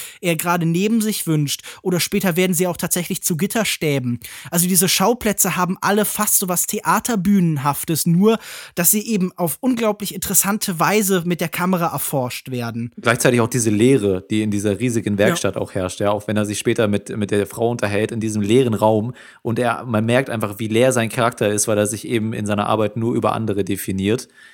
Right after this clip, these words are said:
Speaker 1: Ja. Sie sind im wahrsten Sinne des Wortes so leer, dass man mit einem, äh, <laughs> mit, mit, mit einem Moped oder so durchbrausen kann.
Speaker 2: Genau, ja.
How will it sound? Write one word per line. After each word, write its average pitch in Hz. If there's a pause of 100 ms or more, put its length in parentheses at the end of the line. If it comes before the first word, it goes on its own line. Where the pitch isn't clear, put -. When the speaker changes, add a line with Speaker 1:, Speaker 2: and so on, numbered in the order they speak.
(160)
Speaker 1:
Ja. 175 (220)
Sie 190
sind 247
im 196
wahrsten 214
Sinne 208
des 180
Wortes 196
so 202
leer, 190 (220)
dass -
man 180
mit 202
einem, 175
äh, 151 (280)
<laughs> -
mit, 202
mit, 196
mit 196
einem 175
Moped 208
oder 165
so 165
durchbrausen 143
kann. 123
Speaker 2:
Genau, 117
ja. 107